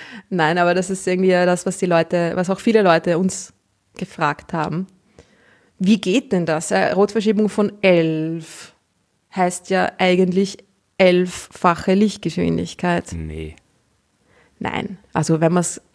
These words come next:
Speaker 1: quasi klassisch, wenn's, äh, klassisch physikalisch berechnet, wär's elf, elffache Lichtgeschwindigkeit. Das Universum ist aber nicht klassisch, sondern, äh, relativ.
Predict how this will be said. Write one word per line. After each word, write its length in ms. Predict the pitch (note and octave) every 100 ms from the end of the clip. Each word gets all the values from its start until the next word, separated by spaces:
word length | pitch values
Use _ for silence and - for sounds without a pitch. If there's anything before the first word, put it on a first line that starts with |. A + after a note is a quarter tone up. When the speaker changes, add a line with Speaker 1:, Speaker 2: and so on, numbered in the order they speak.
| -
Speaker 1:
quasi 360 | F3+ E3 E3+ -
klassisch, 680 | - F3+ F#3+ - G#3+ - -
wenn's, 240 | F#3+ F3+ -
äh, 260 | - -
klassisch 480 | - G3 G3 A3 G3+
physikalisch 680 | - F#3 F#3 F#3 F#3 G#3 -
berechnet, 560 | G3 F#3 G3 F#3+ G#3+ G#3
wär's 220 | E3 E3
elf, 480 | - F3 E3+ - - _ _ _ -
elffache 440 | F#3 F3+ F#3 F3
Lichtgeschwindigkeit. 680 | F#3 F#3 F3+ F#3 F3+ F3+ E3+
Das 120 | F3
Universum 340 | F3 D#3 E3 F3+
ist 80 |
aber 140 | E3+ F3
nicht 300 | F3 - - _ _ _ _ - _ -
klassisch, 540 | F3+ E3 - F#3 -
sondern, 560 | - F3+ F3 E3+ E3+ D#3+ - _ _ _ _ _ _ _
äh, 60 | F3+
relativ. 760 | F3+ E3+ E3+ - A#3+ C4 -